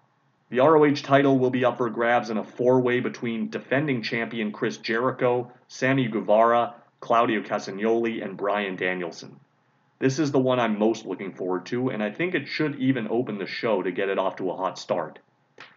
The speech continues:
I'm a little surprised they chose to put Guevara in there instead of Daniel Garcia, considering that Garcia is more attached to this angle. I can see some miscommunication issues between the B C C members playing into the finish here,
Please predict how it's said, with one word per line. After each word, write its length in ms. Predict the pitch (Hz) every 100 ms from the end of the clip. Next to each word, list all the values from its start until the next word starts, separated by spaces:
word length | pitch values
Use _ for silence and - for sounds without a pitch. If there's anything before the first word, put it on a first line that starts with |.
| _ _
I'm 120 | - 127
a 40 |
little 220 | 180 208
surprised 540 | - 135 131 117 120 113
they 100 | 107
chose 300 | - 113 110
to 100 | -
put 280 | - 107
Guevara 520 | - 92 - 110 107 87
in 140 | 90
there 180 | 90 92
instead 340 | 90 - 113
of 120 | 104
Daniel 400 | 101 92 92 87
Garcia, 640 | 90 80 - 110 95 82 - - _ _ -
considering 480 | 107 95 139 127 107
that 120 | 95
Garcia 460 | 90 85 - 117 98
is 80 | 90
more 220 | 98 87
attached 420 | - 104 104 -
to 80 | 98
this 220 | 92 87
angle. 360 | 92 92 90 - _ _ _ _
I 140 | 117 131
can 120 | 143
see 200 | 131 143
some 260 | 143 135
miscommunication 840 | 135 131 135 117 107 - 117 107 104
issues 280 | 98 110 101
between 380 | 95 - 127 113
the 80 |
B 180 | 98 107
C 220 | 95 107
C 240 | 92 113 107
members 380 | 98 95 90 -
playing 320 | 113 104 95
into 160 | 90
the 80 | -
finish 360 | - 113 92 -
here, 360 | 87 87 92